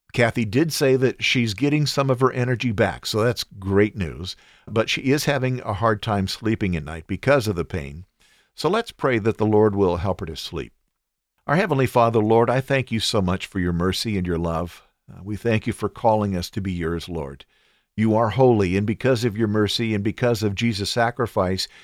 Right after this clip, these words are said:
you credited Jesus' holiness to us when we accepted him as our Savior.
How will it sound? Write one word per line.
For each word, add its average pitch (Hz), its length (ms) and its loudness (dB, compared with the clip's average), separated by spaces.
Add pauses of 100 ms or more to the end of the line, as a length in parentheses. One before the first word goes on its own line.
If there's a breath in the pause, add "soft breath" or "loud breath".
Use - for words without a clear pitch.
(220 soft breath)
you 139 180 0
credited 147 640 0
Jesus' 143 560 0
holiness 156 680 -2
to - 200 -12
us 147 400 -2 (320)
when 120 220 0
we 127 160 4
accepted 131 540 -6
him 107 180 -2
as 107 120 -4
our 113 120 -2
Savior. 113 580 -6